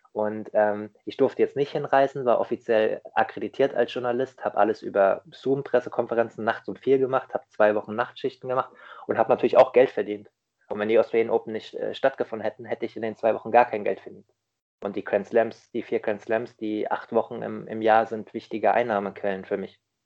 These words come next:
subjektiv betrachtet. Dementsprechend kann ich da eine objektive Antwort nur geben, <laughs> die subjektiv behaftet ist, indem ich sage, ja klar, es ist wichtig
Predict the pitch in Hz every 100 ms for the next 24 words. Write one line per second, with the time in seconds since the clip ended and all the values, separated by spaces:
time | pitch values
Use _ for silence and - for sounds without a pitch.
0 | _ _ 120 - 95 - - 104 - 98
1 | - - _ - - 107 104 101 107 110
2 | - 107 104 104 104 104 - 107 - 101
3 | 104 110 110 107 - 98 110 107 113 113
4 | 113 110 _ _ - - _ _ 113 101
5 | 123 120 104 107 - 104 101 - 107 -
6 | 101 98 92 104 101 104 _ _ _ -
7 | 101 101 - 113 113 95 - 104 - 101
8 | -